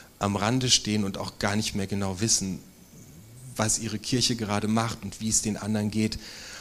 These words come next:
und einfach weit weg sind. Und deswegen war letzte Woche mein Impuls für dich, mach die Probleme von unterwegs zu deinem Problem und mach sie zu Gottes Problem. Involvier dich, fühle mit,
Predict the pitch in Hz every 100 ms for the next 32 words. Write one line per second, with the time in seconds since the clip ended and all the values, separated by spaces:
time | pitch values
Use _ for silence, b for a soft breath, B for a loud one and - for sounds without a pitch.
0 | B - 104 98 - 92 90 - - -
1 | - - - - - 101 98 - - -
2 | - - - 117 - 123 120 110 110 123
3 | - - 123 127 131 120 B B B -
4 | 104 101 104 104 - 120 117 127 123 120
5 | - 107 - 101 101 - B B B -
6 | 107 107 - - - - 107 110 104 -
7 | 107 - 131 147 151 151 151 - - -
8 | - - - - - 113 113 113 113 104
9 | 123 120 - - 107 - 107 117 123 117
10 | 107 - 101 101 98 - - 101 98 107
11 | - 95 - 101 - 104 - 107 - 90
12 | 90 90 90 - 104 101 104 98 120 120
13 | 110 - - 139 123 113 110